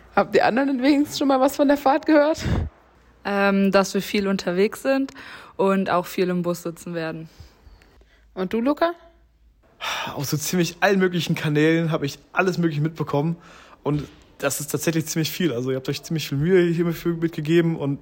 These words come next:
Speaker 3: wirklich ein breites Angebot geschaffen. Ich wüsste also gar nicht, was an mir vorbeigegangen ist. Vor allem die Fahrten natürlich, das Essen und, äh, die lange Busfahrt. Das sind natürlich nochmal die Sachen. Ich glaube auch, dass so eine Busfahrt da echt ein ziemliches Highlight wird, weil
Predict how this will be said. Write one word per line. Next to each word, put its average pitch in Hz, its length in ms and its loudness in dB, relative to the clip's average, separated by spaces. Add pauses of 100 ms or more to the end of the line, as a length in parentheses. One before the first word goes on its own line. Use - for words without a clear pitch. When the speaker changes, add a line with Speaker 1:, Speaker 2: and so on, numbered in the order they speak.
Speaker 3:
wirklich 143 400 -4
ein 131 60 -2
breites 156 320 2
Angebot 156 340 0
geschaffen. 165 460 0 (840)
Ich 143 160 -2
wüsste 190 220 4
also 160 160 4
gar 165 160 6
nicht, 170 240 -2
was 170 220 2
an 170 60 0
mir 156 80 2
vorbeigegangen 151 600 2
ist. - 340 -2 (800)
Vor 147 160 2
allem 156 140 4
die 151 80 0
Fahrten 160 280 2
natürlich, 156 380 0
das 151 160 0
Essen 160 380 -2 (680)
und, 143 300 0
äh, 139 160 2
die 131 100 -6
lange 143 200 2
Busfahrt. 135 520 -4 (440)
Das 131 180 -4
sind 147 80 -2
natürlich 143 300 -2
nochmal 139 140 -2
die 135 60 -4
Sachen. 135 420 -2
Ich 147 120 -8
glaube 214 160 4
auch, 175 80 -2
dass 170 160 2
so 175 60 2
eine 165 100 2
Busfahrt 156 300 -2
da 139 120 -2
echt 135 160 -8
ein 151 80 -6
ziemliches 139 400 -6
Highlight 135 260 -4
wird, 127 200 -8
weil 139 240 0